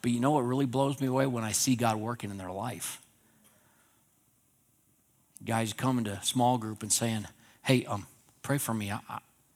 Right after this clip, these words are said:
I really wanna know how to be a spiritual dad. What does it mean to be a spiritual leader? I have no idea." What does the Bible say about that?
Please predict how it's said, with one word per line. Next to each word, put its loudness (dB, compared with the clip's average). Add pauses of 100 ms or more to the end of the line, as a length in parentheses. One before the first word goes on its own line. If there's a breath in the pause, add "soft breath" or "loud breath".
(100)
I 4
really 4
wanna 0
know -2
how 0
to 0
be 0
a -4
spiritual -2
dad. -2
What -4
does 0
it -2
mean 2
to 0
be -2
a 0
spiritual -2
leader? 2
I -2
have -6
no -2
idea." 0 (1900 soft breath)
What 4
does 4
the 2
Bible 6
say 4
about 0
that? -10